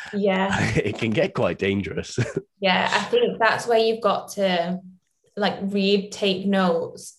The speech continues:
Speaker 1: take a step back from it, and then
Speaker 2: Mm.
Speaker 1: digest what you've learned.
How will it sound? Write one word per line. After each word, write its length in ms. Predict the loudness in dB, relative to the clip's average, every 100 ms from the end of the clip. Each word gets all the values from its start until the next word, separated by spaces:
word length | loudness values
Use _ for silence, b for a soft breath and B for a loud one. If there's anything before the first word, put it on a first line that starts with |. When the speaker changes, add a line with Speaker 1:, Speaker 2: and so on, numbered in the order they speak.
| _
Speaker 1:
take 240 | 0 0 2
a 60 | 0
step 320 | 2 2 4
back 260 | 2 2
from 220 | -4 -4 -2
it, 320 | -4 -4 -8 _ B B B
and 120 | 2
then 140 | 4
Speaker 2:
Mm. 40 | 4
Speaker 1:
digest 520 | 4 4 2 -2 -4
what 140 | -4 -2
you've 140 | 0
learned. 560 | 2 2 0 0 -2